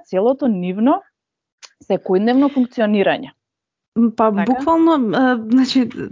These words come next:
Speaker 2: еве, јас можам да забележам, тоа се случува едноставно, а, ги гледаме целите нивни животи, значи, буквално од, од час во час, од ден во ден,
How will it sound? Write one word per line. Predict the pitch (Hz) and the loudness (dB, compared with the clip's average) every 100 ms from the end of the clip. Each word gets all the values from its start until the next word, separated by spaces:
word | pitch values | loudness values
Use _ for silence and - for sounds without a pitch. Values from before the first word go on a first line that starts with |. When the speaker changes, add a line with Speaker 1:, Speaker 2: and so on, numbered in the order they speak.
| - - | -8 -2
Speaker 2:
еве, | 240 240 | 0 2
јас | 240 262 | 0 0
можам | 240 240 226 | -2 -2 -4
да | 208 | -4
забележам, | 196 185 190 202 233 226 | -6 -4 -2 0 -2 -2
тоа | 208 208 | -2 -2
се | 220 | -4
случува | - 208 208 214 185 190 | -4 -4 -4 -6 -4 -6
едноставно, | 190 202 - 226 226 220 214 | -4 -4 -2 -2 -2 -4 -6
а, | - 196 196 196 190 - | -8 -4 -2 -2 -4 -8
ги | 208 214 | -6 -4
гледаме | 220 277 277 262 - | -2 0 0 0 -4
целите | - 254 277 277 | -8 -4 -4 -2
нивни | 254 254 262 269 | 0 2 2 2
животи, | 247 240 262 220 214 | 0 -2 0 0 -2
значи, | 202 202 208 208 | -4 -6 -6 -6
буквално | 202 240 240 240 226 | -6 -4 -2 2 2
од, | 214 - | 0 -2
од | 220 | -4
час | - 220 226 | -2 0 0
во | 220 214 | -2 -4
час, | - 220 208 208 - 202 | -4 -2 0 -2 -4 -10
од | 185 | -6
ден | 196 214 214 | -2 -2 -2
во | 208 | -4
ден, | 196 202 208 214 | -2 -2 0 -2